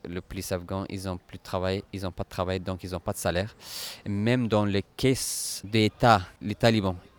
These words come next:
il y a plus d'argent. Donc les gens qui ont même travaillé pendant quelque temps, ils ont pas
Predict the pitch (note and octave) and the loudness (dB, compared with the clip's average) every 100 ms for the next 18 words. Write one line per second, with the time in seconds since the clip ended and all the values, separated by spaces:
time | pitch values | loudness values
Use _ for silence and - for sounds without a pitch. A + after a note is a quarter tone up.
0 | - F#2+ - B2 A2 G2 A2 C3 - G#2 | -6 -6 0 2 4 2 -4 -4 -6 -2
1 | G2+ G2+ G#2 G2+ C3+ B2+ A2 G#2+ G#2 A#2 | -2 2 2 4 2 2 0 2 2 2
2 | A2 - G2+ G2+ G#2 G2 F#2 F#2+ F#2 F2+ | 0 0 0 0 0 -2 -2 0 -2 -2
3 | F2 F2 F2+ - - A#2+ A2+ F#2+ F#2 - | -4 -8 -12 -10 -2 0 0 -2 -4 0